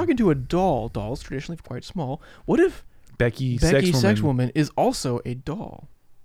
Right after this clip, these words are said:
Speaker 2: That's true.
Speaker 1: She does say that blood is supposed to be inside my body, not outside of it, which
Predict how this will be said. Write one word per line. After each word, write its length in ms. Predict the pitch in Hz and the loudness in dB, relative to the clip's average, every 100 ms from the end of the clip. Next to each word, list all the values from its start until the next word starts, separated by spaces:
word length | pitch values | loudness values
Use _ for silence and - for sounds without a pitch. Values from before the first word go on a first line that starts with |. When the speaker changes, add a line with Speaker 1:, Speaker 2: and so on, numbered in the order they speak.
| - _ - | -20 _ -2
Speaker 2:
That's 200 | 120 117 | 0 0
true. 420 | - 151 180 165 160 - - _ _ _ _ _ _ _ _ _ _ _ _ _ _ _ _ - - - _ _ - | 0 4 4 4 0 -16 -20 _ _ _ _ _ _ _ _ _ _ _ _ _ _ _ _ -20 -20 -20 _ _ -8
Speaker 1:
She 140 | 143 | 0
does 220 | 175 226 233 | 4 4 4
say 100 | 247 | 0
that 100 | 190 | 0
blood 200 | 175 160 | 2 2
is 60 | |
supposed 120 | 160 147 | 2 -2
to 40 | |
be 180 | 143 - | -2 -2
inside 300 | 139 147 135 | -2 -2 -2
my 80 | 120 | -2
body, 220 | 120 120 | -4 -6
not 140 | 113 - | -8 -10
outside 340 | 110 - 98 | -12 -10 -12
of 80 | 87 | -10
it, 100 | 107 | -10
which 300 | 113 - | -12 -12